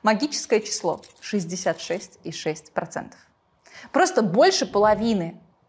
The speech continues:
Зачем женщины симулируют оргазм? Кто-то просто не умеет его испытывать.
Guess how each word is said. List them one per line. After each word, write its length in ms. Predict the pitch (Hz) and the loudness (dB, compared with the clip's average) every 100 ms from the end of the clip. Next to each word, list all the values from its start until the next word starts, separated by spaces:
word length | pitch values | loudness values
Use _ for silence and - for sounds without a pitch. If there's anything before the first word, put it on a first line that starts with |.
| _ _ _ - | _ _ _ -4
Зачем 360 | 254 254 415 | 0 2 2
женщины 360 | 359 381 - 254 | 4 2 2 0
симулируют 520 | 240 214 214 277 240 | 2 2 2 2 2
оргазм? 500 | 208 208 185 - - - _ _ _ _ _ - - - | 2 2 0 -2 -14 -20 _ _ _ _ _ -20 -18 -2
Кто-то 240 | 403 392 | 0 2
просто 640 | 359 392 - 349 330 285 - | 4 2 6 6 6 2 -4
не 140 | - 294 | 2 4
умеет 320 | 359 403 - | 4 2 0
его 120 | 220 | 0
испытывать. 680 | 240 - 294 - - - - | 0 0 -4 -4 -12 -14 -16